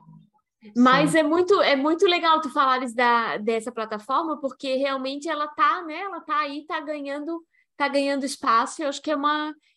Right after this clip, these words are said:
Speaker 1: é sim uma, uma, uma plataforma interessante.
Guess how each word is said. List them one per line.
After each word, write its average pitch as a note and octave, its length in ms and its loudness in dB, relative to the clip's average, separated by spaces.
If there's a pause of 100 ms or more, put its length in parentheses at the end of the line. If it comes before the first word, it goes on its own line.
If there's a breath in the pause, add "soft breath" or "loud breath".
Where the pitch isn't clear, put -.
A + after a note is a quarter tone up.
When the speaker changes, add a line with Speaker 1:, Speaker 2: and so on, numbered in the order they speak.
(440 soft breath)
Speaker 1:
é D4 140 2
sim F4 340 -6
uma, D4+ 500 0
uma, B3 1080 -2
uma B3+ 240 0
plataforma B3+ 460 -4
interessante. B3+ 720 -4